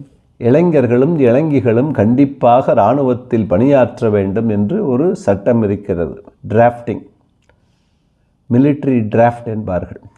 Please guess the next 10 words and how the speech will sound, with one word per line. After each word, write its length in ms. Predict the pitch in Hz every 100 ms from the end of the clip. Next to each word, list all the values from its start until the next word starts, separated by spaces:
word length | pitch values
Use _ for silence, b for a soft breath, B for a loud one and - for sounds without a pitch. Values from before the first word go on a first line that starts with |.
| _ _ _ _
இராணுவத்தில் 800 | 147 190 226 208 185 - 147 135
சேர்ந்து 540 | - 165 180 180 226
பயிற்சி 500 | 180 160 202 196 196
காலம் 360 | 165 156 139 127
முடிந்தவுடன் 640 | 127 143 151 127 131 202
ஆப்பிரிக்காவிற்கோ 1120 | 190 151 156 175 147 139 123 120 - 147 156 -
தென்கொரியாவிற்கோ 1040 | 185 180 175 156 143 123 113 107 - 143
அரபு 320 | 123 143 180
நாடுகளுக்கோ 840 | 170 143 127 113 110 104 - 139 139
அனுப்பிவிடுவார்கள். 840 | 135 - 143 107 101 92 87 -